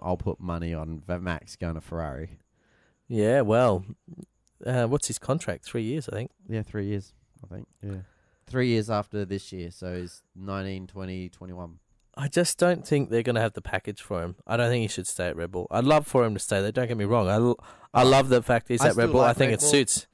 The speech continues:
Speaker 1: I'm
Speaker 2: suits
Speaker 1: gonna
Speaker 2: hi-, well, I think it suits him down to a T. He can be goofy, he's fun, he sells. He's, he's a, probably one of the best salesmen out of the whole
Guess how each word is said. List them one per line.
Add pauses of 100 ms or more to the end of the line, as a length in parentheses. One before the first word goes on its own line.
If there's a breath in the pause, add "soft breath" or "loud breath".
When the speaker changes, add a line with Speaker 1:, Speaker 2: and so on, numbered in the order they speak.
(180 soft breath)
Speaker 1:
I'm
Speaker 2:
suits
Speaker 1:
gonna
Speaker 2:
hi-,
well,
I
think
it
suits
him
down
to
a
T.
He
can
be
goofy, (500 loud breath)
he's
fun,
he
sells. (120)
He's,
he's
a, (580 soft breath)
probably
one
of
the
best (100)
salesmen (560)
out
of
the
whole